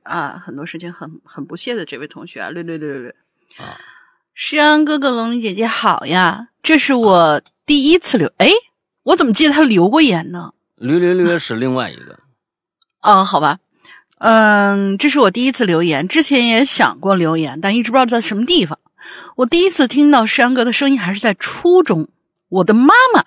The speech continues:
Speaker 1: 很喜欢听您《鬼影人间》的节目，当时我也经常凑在旁边偷听。
Speaker 2: 啊。
Speaker 1: 但是我和我妈都属于那种胆子特别小，但特别喜欢刺激的人，次次听，次次怕，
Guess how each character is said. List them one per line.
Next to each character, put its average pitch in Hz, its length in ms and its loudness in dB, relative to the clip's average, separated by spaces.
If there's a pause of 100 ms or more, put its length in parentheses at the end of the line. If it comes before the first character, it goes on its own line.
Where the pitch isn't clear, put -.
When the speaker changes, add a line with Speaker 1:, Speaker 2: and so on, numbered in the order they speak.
Speaker 1:
很 220 340 2
喜 185 160 0
欢 175 220 0
听 196 300 -2
您 170 200 2
《鬼 165 200 2
影 165 120 2
人 127 240 -6
间》 165 220 -2
的 156 100 -2
节 131 300 -8
目， 156 220 -8 (600)
当 262 200 2
时 208 320 2
我 196 120 0
也 151 120 -6
经 220 200 -4
常 202 200 -2
凑 - 260 -2
在 - 80 -8
旁 170 180 -6
边 226 160 -4
偷 - 300 -2
听。 294 320 0 (560)
Speaker 2:
啊。 - 220 -14
Speaker 1:
但 403 100 2
是 349 100 2
我 220 200 4
和 285 140 2
我 233 100 4
妈 254 200 2
都 392 160 2
属 - 240 -6
于 110 40 -8
那 233 100 -2
种 262 160 -4
胆 - 240 -6
子 175 80 -6
特 320 300 2
别 175 200 -4
小， - 280 -4 (280)
但 196 160 -6
特 - 300 -2
别 175 140 -4
喜 - 180 -2
欢 151 140 -10
刺 - 320 0
激 - 120 -2
的 - 120 -12
人， - 160 -20 (480)
次 392 240 4
次 262 100 4
听， 190 300 0 (280)
次 - 140 0
次 214 140 2
怕， - 260 -6